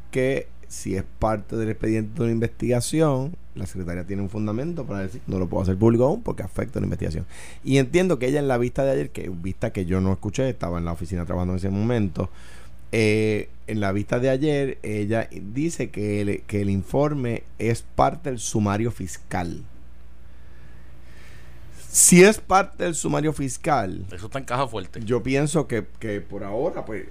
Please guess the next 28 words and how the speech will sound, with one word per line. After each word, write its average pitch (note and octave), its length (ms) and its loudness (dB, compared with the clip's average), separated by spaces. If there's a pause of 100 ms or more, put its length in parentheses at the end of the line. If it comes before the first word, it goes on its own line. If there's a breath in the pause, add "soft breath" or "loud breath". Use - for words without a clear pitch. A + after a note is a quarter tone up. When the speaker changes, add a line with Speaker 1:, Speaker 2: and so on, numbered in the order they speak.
Speaker 1:
yo, G#2+ 180 -2
de G#2+ 140 2
hecho, B2 180 4
pienso C3+ 460 4
que D3 120 4
la, A#2+ 280 2
que A#2+ 140 -2
la, G#2+ 420 0
la, G2 960 0 (160)
una G2 240 0
alternativa A2+ 840 2
a G2+ 140 -2
la G2 120 0
Cámara G#2+ 340 2
de A2+ 60 4
Representantes B2 680 2
es G#2 60 -4
decir, A2+ 420 0 (240)
"Ok, A#2 220 -2 (1300)
¿cuándo C3 340 6
nos A#2 100 2
los G#2 100 0
va, F#2+ 320 -2
nos F#2+ 160 0
los F#2 160 -2
va F#2+ 40 0
a F#2 40 0
entregar?". F2+ 320 -6